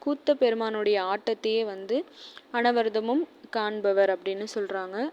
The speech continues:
ஆதலால், இவர் கூறும் பாடல் எல்லாவற்றிலும், "ஆடு பாம்பே, ஆடு பாம்பே" அப்படின்னு ஆடுகின்ற பாம்பை முன்னிலைப்படுத்தி பாடியதால,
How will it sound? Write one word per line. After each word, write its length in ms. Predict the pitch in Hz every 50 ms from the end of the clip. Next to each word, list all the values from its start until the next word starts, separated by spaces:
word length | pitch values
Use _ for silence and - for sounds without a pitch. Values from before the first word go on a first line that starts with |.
| - _
ஆதலால், 520 | - 226 220 208 208 202 196 196 220 277 349 - - - - - - - _ - -
இவர் 280 | 262 269 269 277 262
கூறும் 400 | - - 294 302 311 320 311 302
பாடல் 360 | 285 285 254 247 240 247 240 233
எல்லாவற்றிலும், 1120 | 226 220 220 214 220 220 226 233 247 254 254 240 220 - - - 226 214 208 226 285 370 392 - _ _ - - - - -
"ஆடு 320 | - 208 214 220 214 226 214
பாம்பே, 400 | - 220 208 208 214 220 240 262
ஆடு 320 | 254 220 202 202 202 208
பாம்பே" 380 | 190 196 190 190 190 196 196 -
அப்படின்னு 260 | 196 196 208 226 247
ஆடுகின்ற 720 | 226 196 190 202 226 240 254 233 247 240 233 220 226 220
பாம்பை 360 | 214 - 208 196 196 208 202 196 202
முன்னிலைப்படுத்தி 840 | 196 208 220 226 226 226 220 214 - 202 196 202 - - - 254 247 -
பாடியதால, 840 | 226 202 196 190 190 190 185 175 180 170 165 170 170 185 214 262 302